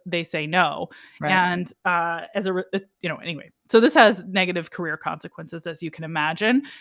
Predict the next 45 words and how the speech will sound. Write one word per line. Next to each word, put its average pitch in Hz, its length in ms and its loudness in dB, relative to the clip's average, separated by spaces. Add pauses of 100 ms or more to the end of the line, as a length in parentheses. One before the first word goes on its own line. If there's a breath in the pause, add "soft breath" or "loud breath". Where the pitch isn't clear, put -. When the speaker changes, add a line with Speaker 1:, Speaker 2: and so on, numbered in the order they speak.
(200 loud breath)
Speaker 1:
And 226 220 2 (520)
based 285 300 4
on 233 260 4
that 185 340 4
research, 196 460 -2
Linda 226 320 2
was 196 380 -2 (300)
giving 185 220 -4
a 175 40 -4
presentation 180 560 -4
at 165 140 -6
Penn, 247 160 6
and 196 200 0
she 208 220 -2
expl-, - 320 -12
which 185 160 -6
is 175 140 -10
my 160 80 -4
university, 156 520 -6
and 185 80 -4
she 185 120 -4
was 180 100 -6
explaining 202 540 -2 (180 soft breath)
she - 160 0
had 285 160 4
formed 220 240 2
a 175 40 0
no 180 220 0
club, 160 320 -6
a 175 60 -6
group 190 220 0
of 180 180 0
women 202 220 2
who 185 100 0
helped 214 300 2
each 226 180 0
other 190 220 4
say 175 260 -2
no 170 240 -2
more, 165 220 -6
<laughs> - 20 -14
basically 330 380 6
a 214 80 8
support 196 420 -2
group. 160 260 -10